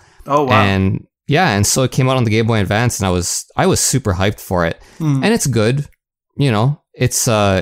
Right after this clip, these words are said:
Speaker 2: it's good. The, the thing is that, like, you've seen the Super Famicom ones, and it's like, "Oh, this,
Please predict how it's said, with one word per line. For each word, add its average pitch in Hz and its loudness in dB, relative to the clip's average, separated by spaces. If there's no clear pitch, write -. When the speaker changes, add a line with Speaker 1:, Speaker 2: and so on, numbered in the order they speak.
Speaker 2:
it's - -2
good. 110 0
The, 123 0
the 131 2
thing 131 0
is 120 2
that, 101 0
like, 95 0
you've 131 0
seen 131 0
the 113 2
Super - -2
Famicom 101 0
ones, 85 -2
and 95 0
it's - -4
like, 90 -2
"Oh, 127 0
this, 139 -4